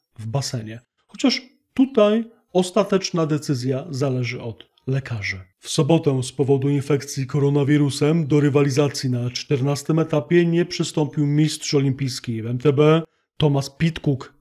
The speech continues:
Ineos Grenadiers. Pozytywny test na koronawirusa nie wyklucza z udziału w wyścigu, ale w jego przypadku tak postanowili lekarze.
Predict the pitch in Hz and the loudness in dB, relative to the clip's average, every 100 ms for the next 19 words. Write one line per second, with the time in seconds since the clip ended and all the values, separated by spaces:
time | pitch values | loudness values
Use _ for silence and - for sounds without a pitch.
0 | - 202 156 143 131 - 131 113 151 151 | 2 6 8 6 2 -2 -4 2 4 4
1 | 135 147 143 123 - - - - 147 127 | 6 6 6 2 -4 -10 -6 0 0 2
2 | 170 139 156 156 151 - 139 131 131 131 | 0 2 2 2 2 0 -4 -2 -2 -2
3 | - 151 156 151 151 147 - 165 190 190 | 0 2 4 4 4 2 2 4 6 6
4 | 180 180 185 175 160 147 147 127 147 143 | 4 4 2 4 4 4 2 4 4 4
5 | 135 - - 170 143 127 _ _ _ 156 | 0 -2 0 0 0 -2 _ _ _ 2
6 | 156 156 160 156 143 117 160 226 247 - | 6 6 6 2 -4 0 2 4 2 2
7 | 202 151 135 - 185 226 _ 165 - - | 0 0 -2 0 -2 -2 _ -6 -4 -4
8 | 156 - 147 127 127 135 139 135 151 104 | -2 0 0 2 2 2 2 2 0 0
9 | 95 | -6